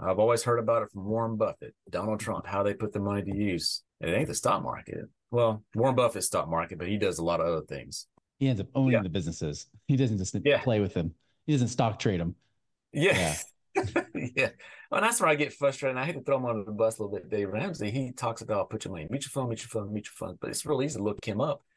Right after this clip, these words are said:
Speaker 1: Majority of his
Speaker 2: Mm-hmm.
Speaker 1: money is just tied in real estate.
Speaker 2: Yeah.
Speaker 1: You know, tangible assets. And I'm like, "Well, I don't get it." And I don't like, I don't like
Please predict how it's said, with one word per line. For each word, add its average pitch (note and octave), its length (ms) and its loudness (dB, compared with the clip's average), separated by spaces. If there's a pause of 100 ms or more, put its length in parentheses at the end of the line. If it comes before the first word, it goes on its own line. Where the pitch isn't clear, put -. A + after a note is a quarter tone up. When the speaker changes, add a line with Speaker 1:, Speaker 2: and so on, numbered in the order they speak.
(360)
Speaker 1:
Majority G#2+ 360 0
of G2+ 60 2
his - 40 2
Speaker 2:
Mm-hmm. B2 80 2
Speaker 1:
money C3 180 -2
is A2+ 200 -6 (120)
just - 140 -6
tied - 160 -10
in G2+ 80 -8
real A3+ 180 -2
estate. - 340 -8 (560)
Speaker 2:
Yeah. G#2+ 200 0 (640)
Speaker 1:
You C#3+ 120 -2
know, A2+ 160 2
tangible C#3 480 -2
assets. - 640 -6 (120)
And A2 120 -10
I'm C#3+ 100 -4
like, C3+ 340 -2
"Well, - 160 -10
I C3+ 60 -6
don't D#3 180 -8
get C3+ 200 -2
it." D2+ 200 -4
And G2+ 240 -4
I G#2 120 -4
don't C3+ 160 0
like, D3+ 240 -2 (100)
I G#2 100 0
don't C3 300 2
like B2+ 360 0